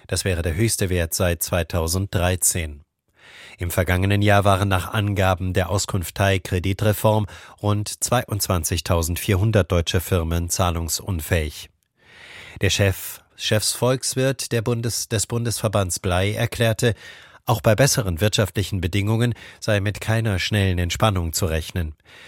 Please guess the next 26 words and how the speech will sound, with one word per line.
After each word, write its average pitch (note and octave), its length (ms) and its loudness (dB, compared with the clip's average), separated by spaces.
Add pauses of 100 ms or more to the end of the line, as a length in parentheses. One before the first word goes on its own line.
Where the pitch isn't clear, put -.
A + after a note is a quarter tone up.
(140)
Denn D#2+ 100 -4
erfahrungsgemäß G2+ 880 2
liefen A2 280 0
die G#2 120 0
Insolvenzen G2+ 800 0
der G#2 120 0
Konjunkturentwicklung G2+ 1120 -2
mit G#2 260 -2
einigen G2+ 420 0
Quartalen F2 880 -4
nach. F2+ 460 -2 (1700)
Borussia D3 300 2
Dortmund C#3+ 400 0
hat G#2+ 160 2
in G#2+ 100 -6
der A2 160 2
Champions C#3+ 480 -2
League B2+ 160 -2
das A#2+ 180 -2
Achtelfinale F#2+ 800 -2
erreicht. E2+ 600 -4 (360)
Nach E2+ 140 -4
einem F2+ 240 -2
drei F2 240 0
zu - 180 -4
null A2 300 0